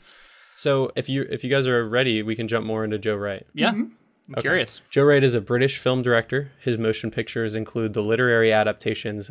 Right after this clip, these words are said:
Speaker 1: Pride and Prejudice and Anna Karenina, the romantic war drama Atonement, the action thriller
Speaker 2: Oh.
Speaker 1: Hannah, Peter Pan origin story Pan, and Darkest Hour.
Speaker 2: I've seen Atonement from that list. That's the
Speaker 3: Mm-hmm.
Speaker 2: only one, and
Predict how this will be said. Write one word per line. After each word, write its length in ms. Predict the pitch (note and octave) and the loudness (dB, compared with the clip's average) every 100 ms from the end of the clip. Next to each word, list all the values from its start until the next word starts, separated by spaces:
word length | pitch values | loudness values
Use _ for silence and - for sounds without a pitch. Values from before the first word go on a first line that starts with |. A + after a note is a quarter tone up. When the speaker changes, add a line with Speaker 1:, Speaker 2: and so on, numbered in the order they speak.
| - | -6
Speaker 1:
Pride 260 | - A2+ | 0 2
and 140 | A2 G#2+ | 2 0
Prejudice 560 | A#2 A2+ B2 C#3+ - - | -2 0 -2 -2 -4 -8
and 340 | A#2+ B2+ C3+ - | -4 -2 -2 -4
Anna 320 | - B2 C#3+ | -2 0 0
Karenina, 640 | C#3+ B2 A#2+ G#2+ G2+ A2+ - | -4 -4 -2 -2 -4 -8 -6
the 100 | - | 0
romantic 480 | A#2 A2+ B2+ C#3 D3 | 2 4 2 2 -2
war 380 | A2+ A#2+ C3+ C#3 | 0 2 2 0
drama 440 | C3+ G#2 G#2 G#2+ - | -4 -6 -4 -4 -2
Atonement, 680 | A#2 - C3 B2 G#2 - - | -4 -2 -2 0 -4 -6 -10
the 140 | - A2+ | -8 0
action 380 | A2 - C#3 C3 | 0 0 -4 -2
thriller 300 | B2+ A#2+ A#2+ | 0 2 2
Speaker 2:
Oh. 20 | |
Speaker 1:
Hannah, 520 | A2+ G#2+ G#2 G#2 A2+ - _ - - - | 2 2 0 -2 -6 -12 _ -20 -16 -2
Peter 220 | C#3 D3 | 0 2
Pan 200 | D3+ C#3+ | 0 0
origin 380 | A#2+ A#2 A2 G#2+ | 2 0 0 -4
story 380 | - A2 G#2+ | -4 0 0
Pan, 480 | G#2 A#2+ A2 G#2 G#2+ - | 0 -2 -2 -2 -6 -2
and 340 | A#2+ A#2+ A#2 - | -2 -2 -6 -12
Darkest 480 | - A2 A2 A2+ - - | 0 0 2 -4 -4 -8
Hour. 400 | A2 G#2 - - _ - | -6 -6 -10 -16 _ -4
Speaker 2:
I've 260 | D3+ D3+ | -2 -2
seen 440 | - - G3 G#3 G3+ | -8 -4 -4 -4 -6
Atonement 680 | - - D#3 D3+ C3 A#2+ - | -8 -8 -8 -6 -8 -10 -10
from 220 | C#3 C3 | -12 -10
that 220 | C3 - | -10 -10
list. 360 | D3 C#3 - - | -8 -8 -10 -14
That's 180 | B2+ | -14
the 80 | - | -8
Speaker 3:
Mm-hmm. 80 | C#3 | -8
Speaker 2:
only 180 | C3+ C3+ | -6 -8
one, 440 | C3+ C3+ C#3 C3 B2+ | -6 -2 -2 -4 -8
and 460 | C3+ C3 B2+ A#2+ | -4 -4 -6 -10